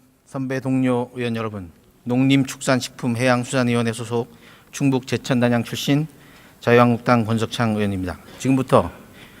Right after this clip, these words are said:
농업소득의 보존에 관한 법률 일부 개정, 개정 법률안 등 일곱 건의 법률안에 대한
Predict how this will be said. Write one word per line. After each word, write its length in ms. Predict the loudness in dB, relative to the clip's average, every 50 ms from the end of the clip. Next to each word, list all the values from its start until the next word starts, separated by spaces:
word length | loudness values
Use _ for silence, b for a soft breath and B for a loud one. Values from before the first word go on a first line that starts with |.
| B B B
농업소득의 600 | 6 8 8 6 6 4 4 4 4 6 6 4
보존에 300 | 4 4 4 6 6 8
관한 240 | 8 8 8 8 6
법률 340 | 6 6 6 6 6 4 4
일부 420 | 2 2 2 4 4 4 4 4
개정, 440 | 2 0 2 4 4 4 4 2 -2 -14 -16 -20 -12 -6
개정 340 | -2 2 4 6 8 8 8
법률안 540 | 8 8 10 8 8 8 6 6 4 2 4
등 220 | 6 6 6 6
일곱 320 | 6 6 6 6 6 6
건의 200 | 6 8 8 10
법률안에 440 | 10 10 8 8 8 8 8 8 8
대한 200 | 6 6 4 2